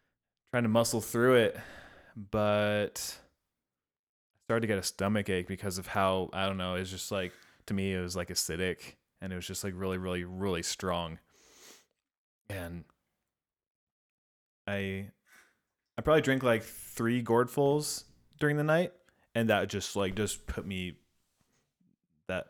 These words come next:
oh, it just, it was a huge turn off for me for cana-, like, the other kinds of mates and Canarias. Yeah, it was just too much for me. So I kinda put it on the shelf and didn't touch it for a while. And then I experien-,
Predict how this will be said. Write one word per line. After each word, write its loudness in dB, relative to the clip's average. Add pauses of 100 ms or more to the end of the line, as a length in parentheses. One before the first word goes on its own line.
(100)
oh, -8 (300)
it -4
just, -4 (520)
it -2
was 2
a -2
huge 0
turn 0
off 0
for -4
me -2
for -8
cana-, -6
like, -4 (640)
the 0 (240)
other -4
kinds -4
of -10
mates -6 (100)
and -6
Canarias. -2 (140)
Yeah, -4
it -4
was -8
just -8
too -4
much 0
for -4
me. -2
So -2 (320)
I 4
kinda 0
put 0
it 6
on 2
the 2
shelf 4
and 0
didn't 0
touch 4
it -4
for 2
a 6
while. 4
And -2
then 2 (500)
I -2
experien-, 0